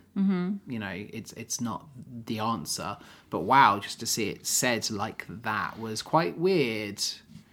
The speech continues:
Speaker 1: I think it's really funny that they left this line in, but when this movie was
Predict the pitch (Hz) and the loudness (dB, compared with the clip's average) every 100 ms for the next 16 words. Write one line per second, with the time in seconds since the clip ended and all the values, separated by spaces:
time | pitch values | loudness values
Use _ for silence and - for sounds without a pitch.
0 | - - - 240 277 277 220 - 202 185 | -20 -18 6 8 10 8 4 4 2 2
1 | 180 165 156 - - - - - - - | 0 0 0 -2 -2 -8 -16 -16 -16 -18
2 | - - - 156 196 190 190 202 - 180 | -20 -20 -8 0 4 6 6 4 0 -4
3 | 165 170 175 156 - 151 156 - _ - | 0 0 2 0 -2 -4 -8 -14 _ -20
4 | - _ _ - 175 - - - 185 185 | -20 _ _ 4 4 4 -6 -8 0 2
5 | 185 190 196 180 165 - 180 180 175 170 | 4 2 2 -2 -4 -4 0 -2 -2 -4
6 | 156 156 147 - - | -2 -4 -4 -6 -8